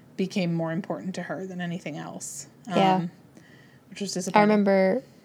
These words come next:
Speaker 2: I remember seeing that fact at the end of this series and, like, just being quiet for a few minutes of, like, "Man,"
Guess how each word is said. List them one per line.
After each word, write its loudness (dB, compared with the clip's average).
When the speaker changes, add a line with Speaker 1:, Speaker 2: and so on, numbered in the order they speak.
Speaker 2:
I 6
remember 8
seeing 4
that 4
fact 4
at 4
the 6
end 6
of 4
this 2
series 4
and, 4
like, 2
just 2
being 2
quiet 4
for 2
a 0
few 0
minutes 2
of, -2
like, 0
"Man," 2